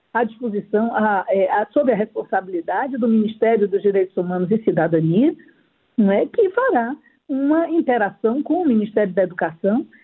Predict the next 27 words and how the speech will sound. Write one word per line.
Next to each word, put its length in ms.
e 300
as 200
suas 260
redes 520
estaduais 640
e 60
municipais, 680
que 100
nós 220
todos 240
sabemos 380
que 100
é 40
algo 280
que 120
funciona 460
em 80
pirâmide 580
no 140
Brasil, 560
é 160
a 40
educação, 640
não 100
é? 180
E, 440
ó, 260